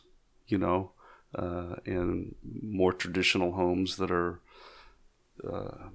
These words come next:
broken up into interior rooms and hallways and galleries. There are guys that do that, and that's more their thing. Uh,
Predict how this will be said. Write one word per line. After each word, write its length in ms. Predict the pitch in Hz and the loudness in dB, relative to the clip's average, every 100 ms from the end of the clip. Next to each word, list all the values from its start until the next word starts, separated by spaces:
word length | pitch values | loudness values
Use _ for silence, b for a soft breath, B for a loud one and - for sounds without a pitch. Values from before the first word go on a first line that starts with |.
| - - - - - - - - - - | -12 -10 -8 -8 -10 -12 -12 -12 -12 -10
broken 580 | - 90 90 90 90 92 | -10 -4 0 0 0 -2
up 260 | 90 - - | 0 0 -4
into 180 | 80 - | -6 -4
interior 540 | 87 87 - 101 92 90 | -4 -2 2 4 4 2
rooms 420 | 87 92 98 92 | 4 4 4 2
and 100 | 92 | 2
hallways 580 | 92 92 92 92 92 92 | 4 4 6 4 4 2
and 120 | 90 | 4
galleries. 760 | 98 87 92 95 98 98 98 95 | 6 8 6 6 4 2 0 2
There 160 | 95 92 | 4 4
are 60 | |
guys 640 | 90 - 92 98 101 92 | 4 4 4 4 2 0
that 260 | 92 98 95 | -2 -2 -2
do 220 | 98 98 | 0 2
that, 320 | 95 92 104 | 6 6 6
and 100 | 104 | 4
that's 240 | 101 95 - | -2 -2 0
more 260 | 104 104 | 4 4
their 220 | 104 120 123 | 4 2 0
thing. 340 | - - - - b b b - | -2 -4 -6 -12 b b b -8
Uh, 260 | 95 98 | -6 -4